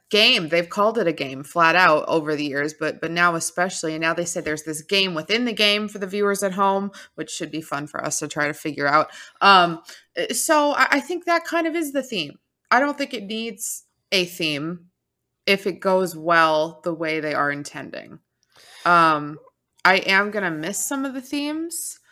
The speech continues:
<laughs> I, I think some of them were fun and good. Like I said earlier, uh, Brains versus Beauty versus Brawn was good. Um, I think they've done, like, oh, Blood versus Water, obviously very popular. I,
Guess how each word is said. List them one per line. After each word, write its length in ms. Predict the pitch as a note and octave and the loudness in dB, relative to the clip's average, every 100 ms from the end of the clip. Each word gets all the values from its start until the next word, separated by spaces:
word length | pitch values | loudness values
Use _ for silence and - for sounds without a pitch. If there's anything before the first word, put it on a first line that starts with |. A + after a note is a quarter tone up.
| _ | _
<laughs> 240 | _ _ - | _ _ -4
I, 120 | - - - - - | -4 -6 -16 -6 -2
I 280 | - G3+ | 2 2
think 200 | G#3 G3+ | 2 -4
some 240 | - A3 F#3+ | -4 -4 -2
of 80 | G3 | 0
them 140 | G3 | 0
were 140 | E3+ | -2
fun 400 | F3 - F#3+ A3 | -2 2 4 4
and 200 | A3 F3+ | -2 -6
good. 200 | F3+ F#3 | -2 0
Like 120 | F#3 E3+ | 0 -2
I 100 | F3 | -4
said 200 | F3+ E3 | -4 -4
earlier, 400 | E3 F3 F#3 F3 | -2 0 0 2
uh, 180 | D#3 D#3 | 0 -2
Brains 420 | E3 E3 E3+ E3+ | -2 -2 -4 -8
versus 260 | D#3+ D#3 | -12 -12
Beauty 240 | D3 F3 D#3+ | -10 -6 -6
versus 320 | C#3+ D3 D3+ | -8 -12 -10
Brawn 360 | F#3+ G3+ A#3 A#3+ | 0 2 2 0
was 160 | A#3 | -8
good. 480 | - G#3+ G#3 G#3+ A3+ - - - _ _ | -2 2 2 2 -4 -14 -20 -20 _ _
Um, 680 | F3+ F3 E3 D#3 D#3 D3+ C#3+ _ - | 4 6 6 4 -2 -8 -14 _ -10
I 100 | E3+ | -8
think 220 | E3+ F3 | -8 -6
they've 200 | F3 E3 | -4 -4
done, 200 | E3 D#3 | -4 -6
like, 160 | D#3 D3+ | -6 -2
oh, 100 | E3 | -2
Blood 260 | D#3+ D#3 D3+ | 0 -4 -4
versus 200 | D3+ - | -6 0
Water, 300 | F3 E3+ D#3+ | 2 4 4
obviously 500 | D#3+ D#3 E3 - E3 | 2 0 -4 -4 -4
very 200 | D3+ D3+ | -2 -4
popular. 600 | F3 D3+ D#3 D3+ D3+ D3+ - | -2 -4 -4 -2 0 -2 -4
I, 140 | D#3 | -6